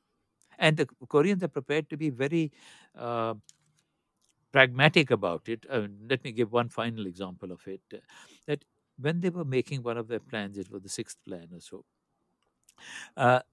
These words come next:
by that time, the private sector had become, you know, very large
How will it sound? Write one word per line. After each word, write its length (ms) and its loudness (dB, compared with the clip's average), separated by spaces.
by 140 4
that 280 0
time, 400 0
the 180 -4
private 440 0
sector 460 -6
had 240 0
become, 400 0
you 120 0
know, 200 -6
very 240 8
large 480 -2